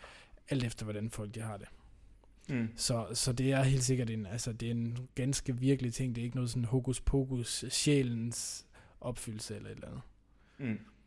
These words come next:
Speaker 2: Men det er bare så mega komplekst, vel? Er det
Speaker 1: Ja,
Speaker 2: ikke det,
Speaker 1: det
Speaker 2: der
Speaker 1: er
Speaker 2: også er?
Speaker 1: ufattelig, ufattelig komplekst, og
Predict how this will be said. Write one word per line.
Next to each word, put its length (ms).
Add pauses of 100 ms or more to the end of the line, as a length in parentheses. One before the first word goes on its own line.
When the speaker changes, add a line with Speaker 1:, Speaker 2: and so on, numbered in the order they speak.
(320)
Speaker 2:
Men 160
det 80
er 80
bare 220
så 140 (540)
mega 440
komplekst, 640
vel? 100 (140)
Er 80
det 100
Speaker 1:
Ja, 60
Speaker 2:
ikke 80
det, 120
Speaker 1:
det 120
Speaker 2:
der 60
Speaker 1:
er 460
Speaker 2:
også 200
er? 120 (400)
Speaker 1:
ufattelig, 1000
ufattelig 480
komplekst, 560
og 200